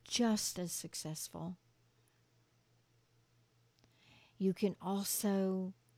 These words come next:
warm this oil and rub it into the feet and rub it into the scalp at night.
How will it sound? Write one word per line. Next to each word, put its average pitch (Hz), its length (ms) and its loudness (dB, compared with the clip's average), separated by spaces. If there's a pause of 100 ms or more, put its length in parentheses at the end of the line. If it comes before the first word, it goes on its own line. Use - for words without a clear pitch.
(400)
warm 214 520 6
this 208 340 2
oil 190 640 0 (1200)
and 180 220 4
rub 180 220 4
it 175 100 4
into 175 240 2
the 170 140 -4
feet 226 720 -2 (1300)
and 180 260 4
rub 185 180 2
it 185 180 0
into 185 340 2
the 175 140 2
scalp - 840 2 (420)
at 190 140 -4
night. 175 600 -4